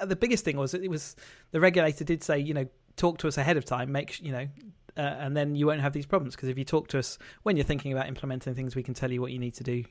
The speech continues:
to get it done." But certainly both of them are massive fines, um, and, you know, it'd be interesting to see what happens with those appeals. I just don't,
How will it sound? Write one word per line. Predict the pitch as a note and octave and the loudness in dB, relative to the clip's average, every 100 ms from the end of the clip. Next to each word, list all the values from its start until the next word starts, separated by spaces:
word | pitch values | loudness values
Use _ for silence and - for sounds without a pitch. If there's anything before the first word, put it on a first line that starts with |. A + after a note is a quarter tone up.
| _ | _
to | - | -8
get | C3 | -6
it | - | -4
done." | B2+ B2 - - - - | -4 -4 -6 -14 -18 2
But | F#3+ | 4
certainly | F3+ A3+ G#3 | 8 8 8
both | F3+ G#3 F#3+ | 8 6 6
of | |
them | F3 E3 E3 | 4 4 2
are | E3 | 0
massive | D#3+ E3+ F3 - D#3 | 2 2 2 0 -4
fines, | - D3 D3 C#3+ C#3+ C#3 - | -2 0 0 -2 -2 -4 -4
um, | D3 C#3+ C#3+ C#3 C#3 C#3 C#3 | -2 -2 -2 -2 -4 -8 -6
and, | C3+ C3+ - _ _ - - | -4 -4 -8 _ _ -20 -6
you | E3 | 0
know, | C#3 C#3 | 0 0
it'd | D#3 | 4
be | F3 | 6
interesting | F3+ F#3+ F3 D#3+ | 6 4 0 -2
to | D3 | -4
see | - F3+ | 0 0
what | E3 D#3 F3 - | 0 2 4 4
happens | - F3 - C#3+ | 0 -6 -6 -4
with | E3+ G3 | -2 -2
those | C3 C3 | -2 -2
appeals. | C3 B2 B2 C3+ - - - - - | -4 -6 -4 -4 -8 -20 -20 -20 0
I | F3 | 2
just | G3+ G3 - | 2 2 2
don't, | G3 | 2